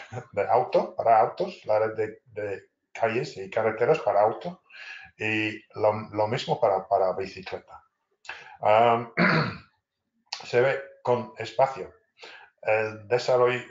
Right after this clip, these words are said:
el desarrollo, ah, de, de la utilización del espacio <clears throat> de los edificios nuevos se han hecho, ah, por una mena-, manera que el, el,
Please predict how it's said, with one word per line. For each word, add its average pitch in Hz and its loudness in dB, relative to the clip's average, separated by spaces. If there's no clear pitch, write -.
el 113 -4
desarrollo, 127 0
ah, 107 0
de, 104 -2
de 107 0
la 110 -4
utilización 113 -2
del 113 0
espacio 117 -4
<clears throat> - -20
de - -4
los 92 0
edificios 101 -6
nuevos 110 -2
se - -2
han 127 2
hecho, 123 0
ah, 107 4
por 127 2
una 117 0
mena-, 123 0
manera 123 0
que 117 0
el, 113 2
el, 110 -2